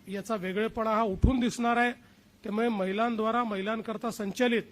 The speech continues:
अशा प्रकारची रिक्षा, याचा अर्थ याच्यामध्ये पुरुषांनी बसू नये असं नाही आहे, सगळ्यांकरताच आहे, पण प्रामुख्याने महिलांकरता सेफ्टी म्हणून आपण, अ, ही जी काही ई रिक्षा आहे ती या ठिकाणी दिलेली आहे. आणि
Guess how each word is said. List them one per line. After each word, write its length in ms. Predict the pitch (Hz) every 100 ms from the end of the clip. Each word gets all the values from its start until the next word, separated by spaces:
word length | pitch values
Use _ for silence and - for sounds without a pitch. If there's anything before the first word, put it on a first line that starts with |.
| - - - -
अशा 220 | 185 - 226
प्रकारची 540 | - 220 226 226 226
रिक्षा, 280 | 196 - 233
याचा 300 | 202 208 214
अर्थ 220 | 190 254 208 156 - - - - 185
याच्यामध्ये 420 | 175 220 220 262
पुरुषांनी 540 | - 208 - 240 262
बसू 280 | 226 214 247
नये 120 | 247
असं 180 | 233 254
नाही 200 | 277 269
आहे, 200 | 175 - - - - - 208
सगळ्यांकरताच 640 | 180 240 247 247 247 226
आहे, 80 | 254
पण 160 | 277
प्रामुख्याने 680 | 269 226 208 247 - 262 294
महिलांकरता 840 | 247 214 214 254 269 262 - 233 147 - - - - -
सेफ्टी 380 | - 226 - 262
म्हणून 280 | 233 262 254
आपण, 300 | 220 247 247
अ, 200 | 240 233 - - - - 190
ही 120 | 214
जी 120 | 220
काही 380 | 233 233 226 247 -
ई 140 | 214
रिक्षा 300 | 214 - 240
आहे 160 | 202 214
ती 400 | 220 220 220 226
या 120 | 185
ठिकाणी 300 | 190 196 202
दिलेली 340 | 180 180 202 214
आहे. 280 | 185 214 226 - - - - - -
आणि 320 | 208 254